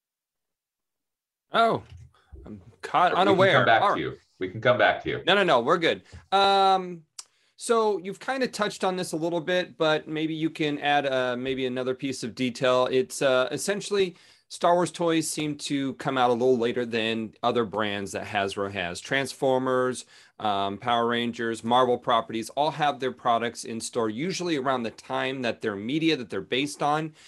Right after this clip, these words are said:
Speaker 1: is, uh, announced. For example, Marvel usually actually gets it out two to three months earlier, and it's in store shelves. People are aware of it. Star Wars brands, uh, toys seem to come out twelve to eighteen months following the debut of new media.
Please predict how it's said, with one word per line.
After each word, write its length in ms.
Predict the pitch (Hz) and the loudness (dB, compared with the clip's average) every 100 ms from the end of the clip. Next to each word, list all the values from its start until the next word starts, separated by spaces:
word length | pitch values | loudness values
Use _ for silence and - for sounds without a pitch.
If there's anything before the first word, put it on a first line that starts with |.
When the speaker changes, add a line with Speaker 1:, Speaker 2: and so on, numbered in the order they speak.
| - _ - | -20 _ 0
Speaker 1:
is, 480 | 127 113 113 107 - | 0 2 0 -2 -2
uh, 460 | 107 98 95 87 87 | 0 2 0 -2 -4
announced. 600 | 107 131 151 160 - - | -2 0 0 -2 -10 -8
For 160 | 127 | -4
example, 480 | 120 123 123 135 131 - - | -2 -2 -2 -2 -4 -6 -2
Marvel 320 | 135 151 151 | 2 4 4
usually 340 | 131 123 127 113 | 0 -2 -2 -2
actually 220 | - 104 | -4 -8
gets 220 | 117 - | -8 -2
it 40 | |
out 260 | 110 107 - | 0 2 0
two 140 | - | -4
to 80 | 117 | -4
three 220 | 113 131 | -4 -4
months 320 | 117 107 - - | -2 -2 -6 -6
earlier, 560 | 127 131 147 170 190 202 - - | 0 2 2 -2 -6 -10 -16 -12
and 100 | 110 | -8
it's 140 | 101 - | -8 -6
in 180 | 151 | -6
store 300 | 165 - 170 | -4 -2 -2
shelves. 340 | 165 165 160 147 | -2 -2 -2 -4
People 260 | 123 107 | -10 -6
are 60 | 107 | -2
aware 300 | 98 127 151 | 2 2 2
of 100 | 151 | 0
it. 280 | 165 - _ _ _ | -2 -4 _ _ _
Star 280 | - 190 190 | -4 2 4
Wars 180 | 202 156 | 4 0
brands, 600 | 175 170 165 165 160 - _ _ | -2 -2 -2 -4 -6 -12 _ _
uh, 540 | - 113 104 101 95 95 - | -2 0 2 0 -2 -6 -6
toys 400 | 143 131 127 - _ | -2 0 0 -4 _
seem 380 | - - 156 143 | -14 -6 -4 -4
to 80 | - | -6
come 180 | - 135 | -6 -2
out 180 | 120 - | -2 -2
twelve 280 | 127 117 | -4 -2
to 140 | 113 123 | -4 -4
eighteen 420 | 120 - 123 107 | -4 -6 -8 -6
months 300 | 101 98 95 | -4 -6 -8
following 640 | - - 131 143 139 131 120 | -6 2 4 4 0 -2 -2
the 100 | 110 | -4
debut 420 | 110 92 104 98 | -4 -4 -4 -4
of 140 | 92 | -6
new 140 | 95 95 | -8 -6
media. 440 | 104 104 92 | -4 -4 -6